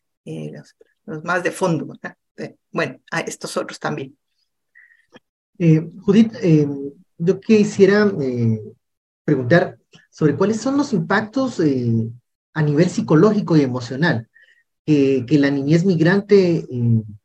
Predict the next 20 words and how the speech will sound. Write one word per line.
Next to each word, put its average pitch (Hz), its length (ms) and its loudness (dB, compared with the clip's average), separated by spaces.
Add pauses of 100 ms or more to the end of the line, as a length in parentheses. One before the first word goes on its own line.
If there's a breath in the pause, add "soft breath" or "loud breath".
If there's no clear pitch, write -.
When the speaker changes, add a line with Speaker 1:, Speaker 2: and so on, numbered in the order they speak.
(240)
Speaker 2:
pues, 127 180 -2
le 143 100 2
produce 175 460 4
este 170 200 2
tipo 170 340 0
de 131 100 2
viajes, 160 480 -2
¿no? 165 180 -4
Con 127 220 -6
todas 190 200 4
las 165 160 4
condiciones 175 680 -2 (320 loud breath)
y 147 100 -2
las 139 160 -2
circunstancias 160 640 -2
que 147 140 -2
hemos, 156 400 0
eh, 117 420 -2
abordado 123 480 2
acá 165 400 -2